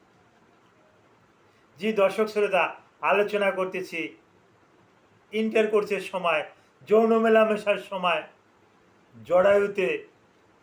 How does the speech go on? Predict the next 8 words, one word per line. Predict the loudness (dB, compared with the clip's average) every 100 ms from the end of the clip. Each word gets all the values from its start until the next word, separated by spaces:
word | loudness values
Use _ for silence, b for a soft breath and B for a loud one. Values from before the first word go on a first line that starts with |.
| _ _ _ _ _ _ -20
শুক্রাণু | -16 -12 -4 -4 -4 -6
প্রবেশ | -8 -8 -10 -2
করলো | 0 0 -4
কি | -6
না, | -6 -6 -8 _ _ _ _ _ _ _ -14
এটা | -2 0
একটা | 2 0 -2 -6 _ _ _ _ _ _ _ _ _ -20
মহিলারা | -6 0 2 4 4 4 0